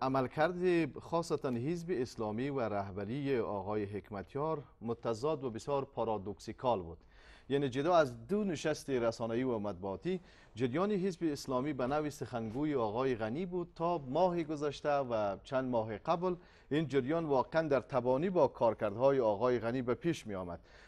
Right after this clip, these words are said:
تنها در بحث انتخابات و مشارکت، مشارکت احزاب سیاسی، تغییر اس ان تی وی به ام دی آر یا سیستم چند بدی در انتخابات است که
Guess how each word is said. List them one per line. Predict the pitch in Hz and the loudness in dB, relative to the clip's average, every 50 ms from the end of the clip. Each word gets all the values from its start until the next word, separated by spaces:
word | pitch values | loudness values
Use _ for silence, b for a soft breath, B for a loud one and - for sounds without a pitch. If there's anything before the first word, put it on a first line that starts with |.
| b b - | b b 2
تنها | 170 170 170 165 151 170 202 214 | 2 2 4 4 4 4 4 4
در | - 185 156 135 | 6 6 4 4
بحث | 120 117 135 196 214 202 - - | 4 2 0 0 0 0 -2 -4
انتخابات | 196 170 151 135 110 123 123 107 120 117 113 117 117 110 101 - | -4 -2 -2 -2 -2 -4 -2 0 0 0 2 2 0 0 0 -2
و | 117 | -2
مشارکت، | 117 120 120 - 139 127 123 120 117 - 127 117 113 - 120 | -2 -2 -2 0 0 0 2 0 0 0 -2 -2 -2 -4 -6
مشارکت | 120 113 - 123 117 113 123 - 202 196 | -6 -2 0 0 0 2 2 0 0 2
احزاب | 208 202 147 147 131 123 131 123 113 117 | 2 4 4 4 4 2 0 -2 -2 -4
سیاسی، | - - - 107 101 95 - - 113 104 | -6 -4 -4 -4 -4 -4 -4 -6 -6 -4
تغییر | - - 120 117 113 139 170 180 180 180 | -2 0 -2 0 0 -2 0 0 2 2
اس | - 143 151 - - | 0 0 -2 -2 -4
ان | 151 139 | -6 -6
تی | - - 135 131 | -4 -4 -4 -4
وی | 123 131 131 | -2 -4 -2
به | 113 120 113 113 - - | 0 2 2 2 2 2
ام | 117 107 104 101 | -2 -4 -4 -4
دی | 90 104 - | -4 -2 2
آر | - 131 151 165 170 147 | 4 4 4 4 2 0
یا | 127 113 110 | -2 -2 -2
سیستم | - - 107 - - 123 113 110 | -4 -8 -10 -8 -6 -6 -6 -6
چند | - - 107 101 98 95 | -6 -6 -8 -6 -6 -6
بدی | 104 104 131 170 | -4 -4 -4 -2
در | 165 135 113 | -2 -4 -4
انتخابات | 101 92 - 98 104 101 95 143 185 185 196 | -6 -8 -8 -6 -4 -2 -2 -2 0 0 -2
است | 185 175 - | -2 -2 -2
که | - 185 170 | -2 -2 -2